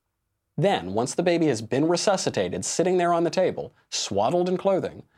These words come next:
then the doctor and the mother would talk about whether or not to kill it. Governor of Virginia said this. So Chris Cuomo says, "Nobody ever said that." Then Rick Santorum says, uh,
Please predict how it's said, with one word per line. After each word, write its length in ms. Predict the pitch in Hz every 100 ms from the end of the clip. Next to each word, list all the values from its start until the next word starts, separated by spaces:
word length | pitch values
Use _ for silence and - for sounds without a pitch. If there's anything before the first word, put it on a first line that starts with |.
| _ _ -
then 380 | 170 233 226
the 60 | 220
doctor 440 | 147 127 131 156
and 80 | 151
the 40 | 120
mother 240 | 95 101
would 160 | 110 110
talk 220 | 101 95
about 220 | 101 101
whether 200 | 87 90
or 140 | 104
not 240 | 98 80 -
to 80 | -
kill 220 | - -
it. 120 | - _ _ _ _ _ _ _ -
Governor 380 | 151 165 180 175
of 60 |
Virginia 360 | 160 156 190 143
said 260 | - 95 87
this. 200 | - - - -
So 340 | - 139 - -
Chris 240 | 202 202
Cuomo 280 | - 214 151
says, 200 | 147 139
"Nobody 600 | 233 277 269 214 208 185
ever 200 | 170 156
said 260 | - 135 107
that." 280 | 87 82 - _
Then 180 | - 143
Rick 120 | 151
Santorum 360 | 151 139 139 127
says, 300 | 117 98 90 _ _ _ _ _ _ _ _ _ -
uh, 200 | 101